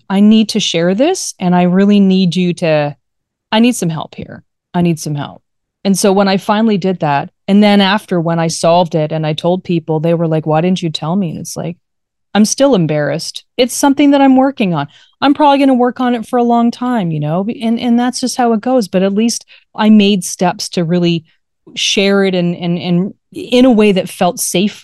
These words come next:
for me. I told somebody, I told some people, and I, you know, I was in it, I got out of it. And now five years later, I'm helping other people and I can reflect back going, "Wow, that was the worst time in my life, but I learned so much." And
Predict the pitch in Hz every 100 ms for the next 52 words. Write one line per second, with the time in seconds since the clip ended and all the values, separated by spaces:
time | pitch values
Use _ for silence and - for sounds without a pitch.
0 | - - 175 170 165 240 311 208 208 196
1 | 185 175 - - 110 110 - - 190 185
2 | 202 196 180 170 160 156 151 151 - -
3 | 170 190 190 202 190 175 170 170 170 226
4 | 226 214 - 180 160 156 170 190 190 190
5 | 180 - 185 175 170 - 170 165 165 156
6 | 185 175 170 170 _ - 165 165 170 170
7 | 165 160 160 - 190 180 170 170 165 160
8 | 156 175 170 165 - 175 175 170 165 175
9 | 165 160 - _ - 175 165 160 170 170
10 | 165 175 - 175 170 160 151 151 156 156
11 | 160 151 156 170 180 - 147 151 156 -
12 | 151